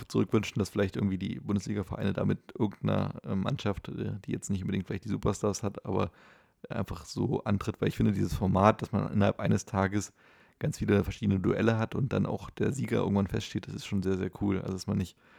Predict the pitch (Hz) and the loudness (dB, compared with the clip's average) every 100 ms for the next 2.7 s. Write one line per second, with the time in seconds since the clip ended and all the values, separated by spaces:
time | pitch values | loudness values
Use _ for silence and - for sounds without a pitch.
0 | - - - 98 92 98 - 104 104 - | -20 -10 0 2 4 4 2 2 2 -2
1 | - 98 98 95 104 - - 101 98 - | -4 -2 0 0 -4 -4 -2 0 -2 -6
2 | 104 95 101 - 107 98 | -6 -4 -4 0 -2 -2